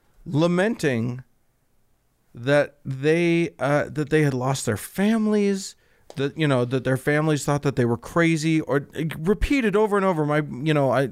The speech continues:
my daughter won't talk to me. She says I'm in a cult. My son won't, you know, my kids won't talk to me anymore. I don't get to see my grandkids anymore because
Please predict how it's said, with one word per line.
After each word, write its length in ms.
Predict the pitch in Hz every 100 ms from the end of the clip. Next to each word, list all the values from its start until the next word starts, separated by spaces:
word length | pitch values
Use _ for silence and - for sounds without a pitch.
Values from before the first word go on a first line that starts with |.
| 73
my 240 | 92 156
daughter 340 | 160 160 170 175
won't 200 | 160 151
talk 240 | 151 147 -
to 80 |
me. 140 | 143 131
She 180 | - 127
says 380 | - - 139
I'm 140 | 135 135
in 60 | 123
a 60 |
cult. 440 | 113 - 123 80 - _ - -
My 160 | - 131
son 360 | 139 - 160 156
won't, 300 | 139 131 67
you 160 | - 139
know, 120 | 120
my 160 | 120 120
kids 320 | - 175 139
won't 220 | 135 139
talk 240 | 139 135 139
to 80 |
me 100 | 139
anymore. 380 | 135 127 123 127
I 40 | 120
don't 180 | 127
get 100 | 131
to 80 | -
see 120 | -
my 120 | 120 110
grandkids 560 | 110 131 131 123 117
anymore 500 | 107 104 110 113 110 - - - - _ -
because 460 | 127 135 131 117